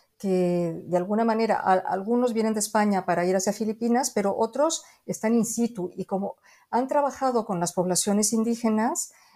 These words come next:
eh, pues han visto también cuáles son, pues, lo-, los mejores métodos que pueden funcionar, eh, para explicar la doctrina a, a, a gente totalmente neófita.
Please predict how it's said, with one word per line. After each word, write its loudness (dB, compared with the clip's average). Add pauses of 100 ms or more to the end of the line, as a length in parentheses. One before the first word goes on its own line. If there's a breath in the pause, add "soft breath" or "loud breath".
(140)
eh, 0
pues -2
han 2
visto 0
también 0 (320 loud breath)
cuáles 2
son, -2
pues, 0
lo-, 2
los 0
mejores 0
métodos 0
que -8
pueden 2
funcionar, 0 (420 soft breath)
eh, -2 (280 soft breath)
para 2
explicar -2
la 4
doctrina -2
a, -2
a, -6
a -8
gente 0
totalmente -2
neófita. 0